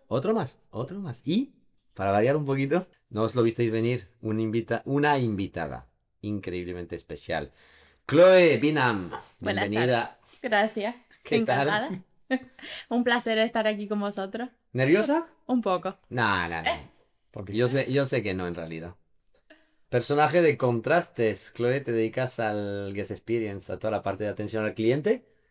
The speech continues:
Speaker 2: Sí.
Speaker 1: Cuéntanos, ¿cómo estás?
Speaker 2: Muy bien, la verdad. O sea, me encanta. Creo que después de hacer hace poco mi Ikigai,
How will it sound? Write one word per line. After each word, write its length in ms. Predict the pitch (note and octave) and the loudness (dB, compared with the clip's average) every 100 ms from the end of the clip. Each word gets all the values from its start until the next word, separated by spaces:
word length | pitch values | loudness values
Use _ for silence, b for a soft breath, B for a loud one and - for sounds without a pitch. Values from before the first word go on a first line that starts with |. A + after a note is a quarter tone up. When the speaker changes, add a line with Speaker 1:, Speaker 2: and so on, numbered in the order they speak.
| _ | _
Speaker 2:
Sí. 120 | - G#3 | -8 -2
Speaker 1:
Cuéntanos, 500 | A#2 B2 C3 A3 - | 0 2 2 2 -2
¿cómo 220 | C#3+ D3 | -2 -2
estás? 500 | C#3 D3+ D3 - _ _ _ _ _ _ | 0 0 0 -6 _ _ _ _ _ _
Speaker 2:
Muy 220 | G3 A3 A3+ | -2 2 2
bien, 460 | G3+ F#3+ A3+ B3+ _ | 2 2 2 0 _
la 180 | A3 G#3+ | 0 2
verdad. 420 | F#3+ F#3+ G3+ A#3 - - | 2 0 0 -2 -6 -4
O 120 | G#3+ | -2
sea, 240 | G3+ G3+ - | 0 -2 -2
me 140 | - G#3+ | -4 -2
encanta. 560 | G#3 G#3+ G3+ F#3 F#3+ - _ _ _ | 0 0 0 -4 -6 -12 _ _ _
Creo 200 | A#3 A#3+ | -2 0
que 380 | A#3+ B3+ A3+ G#3 | 2 0 2 0
después 280 | F#3 G#3 G#3 | -2 -2 0
de 60 | A3+ | -2
hacer 280 | A#3 B3 | -2 -2
hace 200 | A3+ G#3+ | -2 -4
poco 260 | G#3 G#3 G#3 | -6 -4 -4
mi 320 | G3+ G3+ F#3+ | -2 -4 -6
Ikigai, 600 | - G#3 G3+ G#3 G#3+ A#3 | -6 -6 -2 0 0 -2